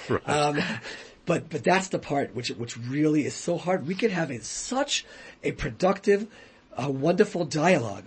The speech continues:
Speaker 2: about these. There are real issues on the table. Let's discuss them. Eventually that will lead to compromise.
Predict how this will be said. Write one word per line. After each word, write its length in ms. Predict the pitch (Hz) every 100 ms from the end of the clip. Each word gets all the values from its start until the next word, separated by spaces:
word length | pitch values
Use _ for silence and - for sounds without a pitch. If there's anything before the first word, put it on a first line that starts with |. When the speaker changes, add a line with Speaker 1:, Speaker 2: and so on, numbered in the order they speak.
| -
Speaker 2:
about 300 | 123 147 156
these. 160 | 147
There 140 | 123 175
are 100 | 151
real 260 | 147 180
issues 380 | 190 165 - 165
on 180 | 117 139
the 80 | 127
table. 560 | - 117 120 175 208 - - -
Let's 200 | 147 147
discuss 480 | - 131 - 127 117
them. 340 | - 208 226 214 - -
Eventually 480 | 131 131 170 165 160
that 120 | 147
will 80 | 123
lead 120 | 139
to 80 | 143
compromise. 720 | - 120 113 135 151 180 208